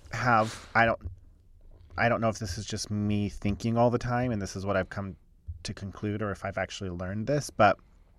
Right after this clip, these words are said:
but for me, being raised in an environment that I was, we, you know, Jesus was everything, we were nothing.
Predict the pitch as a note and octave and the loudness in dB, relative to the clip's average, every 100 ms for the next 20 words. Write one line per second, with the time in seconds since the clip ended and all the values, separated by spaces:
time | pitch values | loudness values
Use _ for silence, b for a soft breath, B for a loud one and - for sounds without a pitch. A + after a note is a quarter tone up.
0 | - _ - - - - A2+ - - G#2 | -20 _ -20 -20 -20 0 0 2 0 0
1 | G#2+ B2 B2 G#2 F#2+ B B B A2+ A2 | 2 2 2 2 -2 B B B -4 -2
2 | G#2+ G2 G#2+ G#2 G2 G2+ G#2+ F#2+ - F#2+ | -2 -2 -4 -4 -2 -2 -2 -4 -4 0
3 | G#2 A2+ G#2 F#2+ F#2+ - - b b b | 2 4 4 4 2 -4 -14 b b b
4 | - G2+ A2+ B2 B2+ B2 A2+ - - _ | -8 0 4 6 6 6 4 0 -6 _
5 | - - - _ B2 G#2+ F2+ F2 G#2+ - | -20 -20 -20 _ -2 0 0 -2 -8 -16
6 | - - - - - - - - G2+ - | -14 -14 -14 -18 -18 -18 -20 -18 -20 -20
7 | - C3 A2+ A2 A2+ A2 G#2 G2 - G2+ | -4 0 0 -2 -4 -2 -2 -2 -4 -4
8 | F#2+ G#2 F#2+ F2+ E2+ - E2+ E2 | 0 0 0 -2 -6 -8 -12 -14